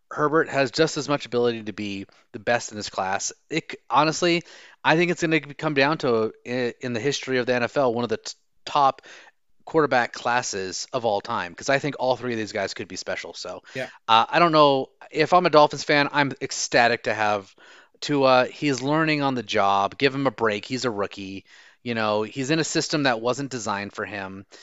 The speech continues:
Speaker 1: He's in a system that, you know, he, you know, once they have an opportunity to really sit with him, give him a full offseason and, and get everything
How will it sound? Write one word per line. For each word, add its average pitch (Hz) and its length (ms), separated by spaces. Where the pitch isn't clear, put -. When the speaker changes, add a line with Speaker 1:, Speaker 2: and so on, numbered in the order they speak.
Speaker 1:
He's 120 200
in 156 100
a 139 40
system 135 560
that, 104 360
you 120 140
know, 98 360
he, - 380
you 151 140
know, 135 180
once 165 240
they 190 120
have 180 120
an 170 60
opportunity 139 440
to 113 80
really 110 220
sit 117 220
with 107 120
him, 113 140
give 113 160
him 117 120
a 104 40
full 113 180
offseason 101 420
and, 104 160
and 110 300
get 123 120
everything 117 360